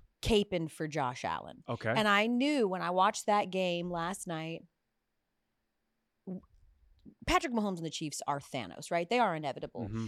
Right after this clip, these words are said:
Speaker 1: This is probably the worst Chiefs team we've seen in years.
Speaker 2: It's crazy.
Speaker 1: They finally have to go play on the road. Like, all of these things.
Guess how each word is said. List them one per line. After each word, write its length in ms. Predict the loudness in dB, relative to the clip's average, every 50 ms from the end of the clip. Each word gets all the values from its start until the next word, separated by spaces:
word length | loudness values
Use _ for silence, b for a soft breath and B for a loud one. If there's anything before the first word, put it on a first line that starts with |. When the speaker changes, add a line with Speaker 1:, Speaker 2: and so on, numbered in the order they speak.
| -2 2
Speaker 1:
This 160 | 2 2 2
is 120 | 2 0 4
probably 380 | 4 4 4 4 2 0 2
the 120 | 2 2 0
worst 380 | 2 0 0 0 0 -2 -2 -4
Chiefs 280 | -4 -4 -4 -4 -6 -4
team 220 | -4 -4 -4 -4
we've 160 | -4 -4 -6 -6
seen 240 | -6 -6 -4 -4
in 140 | -4 -6 -6
years. 380 | -8 -8 -8 -8 -8 -10 -10 -12
Speaker 2:
It's 80 | -14 -10
crazy. 200 | -6 -2 -2 0
Speaker 1:
They 100 | 0 0
finally 420 | 0 2 2 4 4 4 4 2 2
have 180 | 0 0 -2
to 60 | -2
go 160 | -2 0 -2 -2
play 240 | 0 0 0 0 0
on 180 | 0 -2 -2
the 100 | -4 -4
road. 360 | -2 0 0 2 2 0 0 0
Like, 140 | 0 2 6
all 260 | 6 8 8 6 4
of 100 | 0 0
these 180 | 0 -2 -2 -2
things. 520 | -2 -2 -2 -4 -6 -8 -8 -10 -12